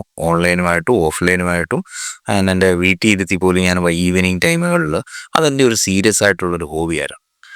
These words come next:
ആ ഹോബി എനിക്ക്, ഓ, അതൊരു, എൻ്റെ ഒരു മേജർ ഇൻകം ആയിട്ട് മാറുകയാണ് ഉണ്ടായത്. എൻ്റെ ജോലി ഈ നഷ്ടപ്പെട്ടതിന് ശേഷം ഈ ഹോബി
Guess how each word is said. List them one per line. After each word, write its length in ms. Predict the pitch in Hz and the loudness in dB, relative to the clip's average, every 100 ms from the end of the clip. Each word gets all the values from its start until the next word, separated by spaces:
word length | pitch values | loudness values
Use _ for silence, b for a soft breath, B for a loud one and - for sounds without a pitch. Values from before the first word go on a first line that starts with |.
| B B | B B
ആ 80 | 135 165 - | 2 2 0
ഹോബി 340 | 110 127 104 78 _ _ _ _ _ - | 2 2 0 -6 _ _ _ _ _ -6
എനിക്ക്, 400 | 98 98 - 95 95 - _ _ _ _ - | -2 -2 0 0 0 -4 _ _ _ _ -14
ഓ, 80 | 82 82 82 | -10 -6 -6
അതൊരു, 420 | 78 85 87 85 90 90 | -4 -2 -2 0 2 2
എൻ്റെ 160 | 92 101 | 2 4
ഒരു 100 | 98 95 | 4 4
മേജർ 340 | 101 117 127 95 | 4 4 2 0
ഇൻകം 300 | 92 98 110 92 | -2 0 0 0
ആയിട്ട് 300 | 85 78 82 82 _ _ _ - | -4 -8 -10 -12 _ _ _ -4
മാറുകയാണ് 720 | 87 95 101 92 73 71 76 71 | 2 4 2 0 -4 -6 -10 -10
ഉണ്ടായത്. 400 | 78 69 69 65 _ _ _ _ _ _ _ _ _ _ _ _ _ _ _ - | -10 -10 -12 -16 _ _ _ _ _ _ _ _ _ _ _ _ _ _ _ -8
എൻ്റെ 280 | 98 101 107 | -2 2 4
ജോലി 360 | 101 101 110 110 110 80 101 | 4 2 4 4 4 0 0
ഈ 40 | 107 87 69 104 | 0 -2 -2 0
നഷ്ടപ്പെട്ടതിന് 800 | 92 - 98 92 - 95 95 98 90 | 0 0 0 0 2 0 2 2 2
ശേഷം 280 | 90 82 101 - - | 0 0 -4 -8 -2
ഈ 140 | 104 104 104 92 | 0 2 0 -2
ഹോബി 420 | 80 90 92 90 | -2 2 2 2